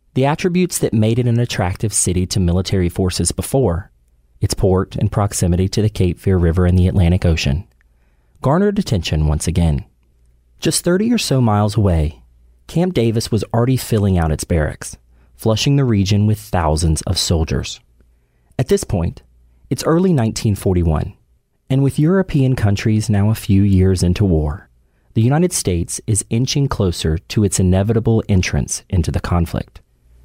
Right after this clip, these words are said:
Around this time, the North Carolina Shipbuilding Company began setting up shop in Wilmington,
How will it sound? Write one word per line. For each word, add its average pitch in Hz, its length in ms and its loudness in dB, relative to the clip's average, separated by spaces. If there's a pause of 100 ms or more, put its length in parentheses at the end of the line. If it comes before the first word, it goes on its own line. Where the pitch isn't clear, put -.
(760)
Around 117 300 0
this 92 160 -2
time, 78 380 -2 (520)
the 135 80 0
North 165 220 0
Carolina 196 360 -2
Shipbuilding 98 560 -2
Company 95 380 -2
began 95 340 -2
setting 120 340 -2
up 131 120 -4
shop - 400 -4 (180)
in 95 180 2
Wilmington, 92 540 0